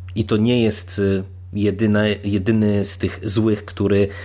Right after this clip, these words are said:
no, można powiedzieć, że w jakiś sposób rozpoczyna współpracę, czy nawiązuje współpracę z falą anihilacji. No i można powiedzieć, że mamy te dwa główne wątki, czyli H-, Heroldów Galactusa i to formowanie się tego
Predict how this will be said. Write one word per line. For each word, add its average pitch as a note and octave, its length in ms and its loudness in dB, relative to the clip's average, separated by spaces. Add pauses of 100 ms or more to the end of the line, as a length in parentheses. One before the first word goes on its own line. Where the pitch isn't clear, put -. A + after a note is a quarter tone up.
(160)
no, G#2 140 2
można G2+ 280 2
powiedzieć, G2 360 -2
że F#2 80 -4
w E2+ 60 -4
jakiś G#2 300 0
sposób G2 420 -2
rozpoczyna G2+ 640 2
współpracę, F#2 960 0
czy - 120 -2
nawiązuje F#2 400 2
współpracę F2+ 720 0 (120)
z - 140 -6
falą F2+ 440 2
anihilacji. G2 680 0 (420)
No F3+ 60 0
i G3+ 80 2
można D#3+ 240 0
powiedzieć, C3+ 340 -2
że A#2+ 120 0
mamy A2+ 480 2
te F#2 140 -2
dwa G#2 220 -2
główne F#2+ 320 -2
wątki, G#2+ 380 0
czyli F2 420 -2
H-, - 180 -12 (180)
Heroldów G2 500 2
Galactusa F#2+ 800 4 (140)
i G2 360 4 (120)
to G2+ 120 2
formowanie G2+ 600 2
się F#2+ 120 -4
tego F#2 360 0